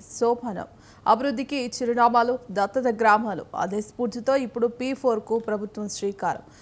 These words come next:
అప్పట్లో గ్రామాలు, ఇప్పుడు కుటుంబాల అభివృద్ధే లక్ష్యం. ఆంధ్రులు గర్వించేలా అమరావతి. నిన్నటి విధ్వంసం నుంచి రేపటి వికాసం వైపు ప్రయాణం. కుట్రలతో మన స్వప్నాన్ని దెబ్బతీయలేరని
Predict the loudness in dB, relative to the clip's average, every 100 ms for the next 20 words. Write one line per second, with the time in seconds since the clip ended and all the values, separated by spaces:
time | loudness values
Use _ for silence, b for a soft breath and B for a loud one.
0 | B -8 -4 -4 4 6 6 8 8 8
1 | 4 -2 -4 -8 -4 0 0 -2 -2 4
2 | 6 8 6 4 -2 0 2 2 -2 -6
3 | -14 -16 -18 -20 _ _ -20 _ -20 b
4 | b b b b -20 -20 -20 -20 -20 -20
5 | -20 -20 -20 -20 -20 -20 -20 -18 4 8
6 | 8 6 2 4 6 6 4 0 2 4
7 | 8 8 6 4 2 0 -4 -12 -8 -4
8 | -2 -2 -2 -2 -2 -2 0 0 0 -2
9 | -2 2 4 4 2 -4 -6 0 0 0
10 | -2 0 0 0 -6 -2 2 2 0 -6
11 | b b b -6 -4 0 0 4 4 4
12 | 2 -2 0 0 0 -2 -2 -2 -2 -2
13 | -4 -2 -2 -2 -4